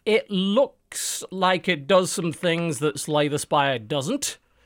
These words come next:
And it looks like, as a result, it might be pretty entertaining.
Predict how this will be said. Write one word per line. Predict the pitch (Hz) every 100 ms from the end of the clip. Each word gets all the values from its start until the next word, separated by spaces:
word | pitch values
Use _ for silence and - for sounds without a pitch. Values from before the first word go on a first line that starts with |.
| _ _ _ _ -
And | 139 147 147
it | 143
looks | 156 170 - -
like, | 160 -
as | 156
a | 143
result, | 139 139 123 143 143 -
it | 147 147
might | 139 147
be | 147 139
pretty | - 156 143
entertaining. | 139 131 135 - 139 185 240 277